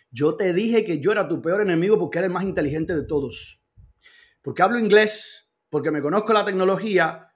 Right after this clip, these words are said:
porque sé cómo hacerlo y sobre todo, abierta, porque sé cómo ponerte la carnadita para que la muerdas.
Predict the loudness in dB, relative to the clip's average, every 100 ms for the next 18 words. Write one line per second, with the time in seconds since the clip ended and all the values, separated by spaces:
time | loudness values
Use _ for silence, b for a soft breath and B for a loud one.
0 | _ -6 -4 -6 -2 4 4 4 0 -12
1 | _ 4 6 6 2 2 0 2 0 2
2 | 0 0 6 6 6 0 -6 -14 -4 -2
3 | 0 0 0 -2 -8 -8 b b b 6
4 | 6 6 0 2 2 2 2 2 4 4
5 | 2 2 2 4 2 2 0 0 0 -2
6 | -2 -2 -6 -6 -6 -6 -6 -8 -12 -16
7 | -20 -20 _